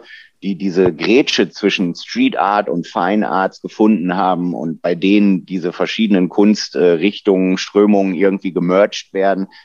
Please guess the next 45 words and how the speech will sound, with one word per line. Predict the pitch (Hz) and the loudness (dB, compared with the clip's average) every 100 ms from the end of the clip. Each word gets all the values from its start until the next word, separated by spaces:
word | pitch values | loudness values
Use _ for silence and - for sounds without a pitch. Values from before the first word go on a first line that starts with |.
| _ | _
Merged | 101 123 120 - - | -4 -2 -2 -6 -8
doch | 127 - - | -10 -8 -2
eh | 151 - | 0 0
alles. | - - - - | -6 -10 -12 -18
Früher | - - 151 143 98 | -20 -4 2 4 2
war | 90 | -2
es | 92 | -2
so | 113 | -2
ver-, | - - | -2 -6
verschrien, | - - 104 - - 156 143 98 - - - - | -12 -8 -6 -6 -4 2 4 2 -2 -20 -20 -2
äh, | 113 110 104 | 4 4 4
Kunst | - 139 151 151 - 107 | 2 2 2 -4 -6 -4
mit, | 98 _ | -4 _
mit | 98 95 | -4 -2
Mode | 98 107 190 107 | 2 4 4 2
irgendwie | 78 80 78 85 | -2 -4 -6 -8
zu | 87 | -8
vereinen. | - 73 76 85 85 | -6 -4 0 0 2
Wenn | 82 | 0
ich | 85 | 0
noch | 95 95 | 0 0
zurückdenke, | - 107 - 107 104 101 | 0 0 2 2 2 2
ähm, | - 78 80 87 87 | 4 4 4 2 0
Anselm | 95 110 101 95 92 | 2 2 4 2 0
Reile, | 87 107 135 82 | 0 2 2 0
der | 85 | -4
doch | 82 - | -6 -6
damals, | 90 101 95 - | -6 -4 -6 -6
wann | 82 92 | -6 -2
waren | 107 | 0
das, | 90 80 | 0 -2
so | 82 | -2
vor | - 85 | -2 -2
zehn | - 101 104 | 0 2 4
Jahren | 95 98 107 98 | 4 2 0 0
irgendwie | 95 92 95 | 0 0 -2
eine | 92 | -4
Kooperation | 92 87 78 92 - 104 104 | -2 -2 -2 -4 0 2 2
mit, | 90 - | 0 0
äh, | 90 82 | 0 0
Dior | 78 87 92 127 98 | -2 0 2 4 2
und | 80 | -2
Taschen | 123 147 90 | -10 -8 -8
gemacht | 78 76 - | -6 -6 -4
hat. | 85 | -6